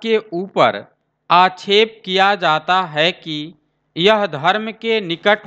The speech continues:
होते हुए भी आदिम धर्म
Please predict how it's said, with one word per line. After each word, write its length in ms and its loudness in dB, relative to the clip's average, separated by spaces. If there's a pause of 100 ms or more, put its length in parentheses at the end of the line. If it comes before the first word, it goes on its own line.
होते 420 0
हुए 420 -2
भी 260 -14 (560)
आदिम 540 0
धर्म 540 -2